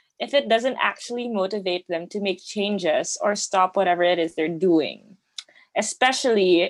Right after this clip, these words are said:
if that, what they're doing is becoming hurtful to you. Okay, so what do you have to say about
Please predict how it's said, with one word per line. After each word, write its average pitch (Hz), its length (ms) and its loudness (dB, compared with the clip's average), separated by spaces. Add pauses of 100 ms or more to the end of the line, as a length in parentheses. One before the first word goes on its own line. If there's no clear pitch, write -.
if 214 240 0
that, 185 240 4 (640)
what 226 180 2
they're 302 220 4
doing 208 640 -2 (480)
is 214 160 -6
becoming 202 560 -4
hurtful 175 560 -2
to 170 80 -8
you. 156 400 -6 (240)
Okay, 180 240 2
so 220 160 0
what 220 80 -4
do 247 80 0
you 240 80 4
have 196 240 2
to 202 80 -8
say 175 240 0
about 160 320 -6